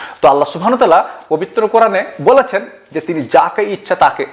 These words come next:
পথভ্রষ্ট করেন। এখন কাকে পথভ্রষ্ট করেন সেটা তিনি পরিষ্কার করে দিয়েছেন যে তিনি ফাসিক ছাড়া আর কাউকে পথভ্রষ্ট করেন না। যাকে ইচ্ছা তাকে পথ দেখান, তার মানে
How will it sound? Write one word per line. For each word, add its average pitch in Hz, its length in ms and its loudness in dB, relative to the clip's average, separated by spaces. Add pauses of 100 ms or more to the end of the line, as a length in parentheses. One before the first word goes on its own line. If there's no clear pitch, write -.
(100)
পথভ্রষ্ট 143 440 -2
করেন। 98 200 2 (160)
এখন 135 160 -4
কাকে 139 440 0
পথভ্রষ্ট 190 420 -2
করেন - 260 0
সেটা - 200 -4
তিনি 185 140 -8 (100)
পরিষ্কার 175 300 0
করে 143 140 2
দিয়েছেন 135 300 0
যে 202 60 0
তিনি 196 220 -4 (200)
ফাসিক 175 400 -2
ছাড়া 190 140 0
আর 175 60 -2
কাউকে 160 240 -2
পথভ্রষ্ট 131 360 -2
করেন 107 200 0
না। 101 160 -4 (600)
যাকে 170 400 0
ইচ্ছা 226 200 -2
তাকে 208 300 0
পথ 180 140 2
দেখান, 190 480 -2 (920)
তার 156 160 2
মানে 190 160 0